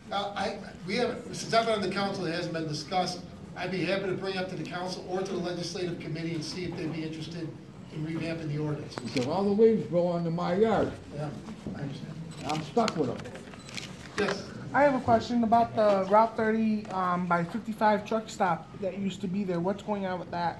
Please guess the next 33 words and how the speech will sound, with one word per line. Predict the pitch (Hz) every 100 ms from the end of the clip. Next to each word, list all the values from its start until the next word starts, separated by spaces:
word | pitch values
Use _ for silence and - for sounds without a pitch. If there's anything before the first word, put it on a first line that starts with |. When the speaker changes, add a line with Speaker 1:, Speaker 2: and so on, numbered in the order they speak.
| -
Speaker 3:
area? | 165 147 143 131
Speaker 1:
Um, | 185 185 190 190 -
there | 208 226
was | 254 254
a |
project | 240 226 247 254 254
that | 240
was | 226 208
supposed | 233 226
to | -
come | - 208
in | 208 202
that | 190
may | 190 202
be | 196
on | 190 175
hold. | 160 185 196 196 - - - -
Um, | 170 196
and | 190 -
actually, | 214 208 240 208 - -
the, | 208 202 -
the, | 185
the | 185 175
truck | - 240 247
stop | - 214 -
property, | 208 208 180 170 170
half | - 190 214 214
of | 190
it, | 208
it | 240 - 175
belongs | 175 185 185
to | 185
the | -